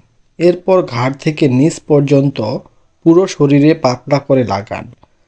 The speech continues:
আট থেকে দশ ঘন্টা রেখে সকালে সাবান দিয়ে ধুয়ে ফেলুন। একবার ব্যবহারের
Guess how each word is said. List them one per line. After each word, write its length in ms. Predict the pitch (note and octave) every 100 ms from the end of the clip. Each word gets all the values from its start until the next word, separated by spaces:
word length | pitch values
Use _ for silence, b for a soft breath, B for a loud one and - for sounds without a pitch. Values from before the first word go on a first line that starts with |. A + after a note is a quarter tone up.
| _ _
আট 180 | - E3 -
থেকে 320 | G#3+ G#3 G#3 G#3
দশ 260 | D#3+ C3 C3
ঘন্টা 320 | B2+ C#3 C#3+ C#3+
রেখে 340 | C3 B2+ C3+ C3+
সকালে 540 | - C3 - C3 B2+ B2+ D3 b b b
সাবান 360 | - D3+ D3+ E3+ F3
দিয়ে 160 | F3+
ধুয়ে 280 | E3 A#2+ A#2+
ফেলুন। 400 | - A2 F2+ C2+ - _ _ _ _ _ D3+
একবার 360 | E3+ F#3 G3+ F3
ব্যবহারের 600 | C#3 C#3 C#3 C#3 C#3+